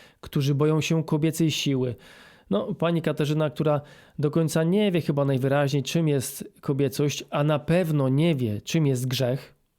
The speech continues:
Czyli jeszcze raz mamy tutaj taki paradoks totalny, zakrzywienie czasoprzestrzenne, czyli Matka Boża, która poddała się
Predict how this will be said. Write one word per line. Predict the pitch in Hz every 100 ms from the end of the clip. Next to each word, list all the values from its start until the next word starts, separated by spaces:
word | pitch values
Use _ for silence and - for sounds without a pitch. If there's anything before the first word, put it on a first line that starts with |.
| _ _ -
Czyli | 139
jeszcze | 147 - 170
raz | 165
mamy | 175 175
tutaj | 156 151
taki | 151 156
paradoks | - 151 165 156 151 -
totalny, | - 151 165 139 123 113 120
zakrzywienie | 135 135 - 143 151 143 139 135
czasoprzestrzenne, | - 135 143 - 135 - 160 131 123
czyli | 117 131
Matka | 131 156 - 147
Boża, | 165 143 135
która | - 143 135 - - - - - - - - -
poddała | - 139 139 156 151 127
się | - 131 131 120